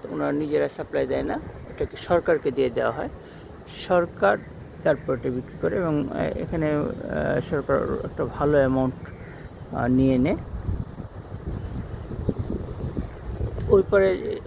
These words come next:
নেওয়ার পর এরাই পরে এটা মেঘনা, তারপরে পদ্মা,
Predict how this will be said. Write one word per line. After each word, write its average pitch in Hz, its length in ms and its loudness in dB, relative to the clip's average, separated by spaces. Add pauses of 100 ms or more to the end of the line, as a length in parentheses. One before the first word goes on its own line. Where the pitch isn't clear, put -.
নেওয়ার 165 260 0
পর - 380 -6 (240)
এরাই 185 480 4 (180)
পরে 151 140 0
এটা 135 400 2 (120)
মেঘনা, 127 640 0 (460)
তারপরে 123 480 0 (640)
পদ্মা, 123 480 0